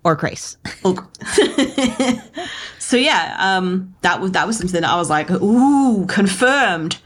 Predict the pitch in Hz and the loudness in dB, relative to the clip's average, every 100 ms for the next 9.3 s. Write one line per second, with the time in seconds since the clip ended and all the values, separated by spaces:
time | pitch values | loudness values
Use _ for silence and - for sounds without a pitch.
0 | _ - - 180 - - 226 202 185 185 | _ -8 -4 -4 -4 0 2 2 -2 -4
1 | 185 254 233 196 151 151 147 - - - | -2 0 2 0 -2 -4 -6 -14 -20 -20
2 | - _ - 220 214 254 226 208 180 196 | -20 _ -2 2 4 2 0 -2 -2 -2
3 | 175 202 190 170 143 147 - 156 156 151 | -2 0 0 0 0 -4 -2 -2 0 0
4 | 156 156 151 156 156 - - - 147 - | 0 0 -2 -2 -2 -2 -4 -2 -4 -4
5 | - 170 160 - 151 - - 180 151 113 | -6 -2 -2 0 -2 -2 -4 -4 -4 -2
6 | 113 127 - - - - - - - 170 | -2 -4 -8 -12 -20 -20 -20 -20 -6 -2
7 | 156 156 - 151 - 156 139 - 120 - | 0 0 0 0 -2 -4 -4 -2 -2 -2
8 | - 156 156 143 143 151 151 170 156 135 | -2 -4 -2 -2 0 2 0 0 0 2
9 | 135 139 | 0 0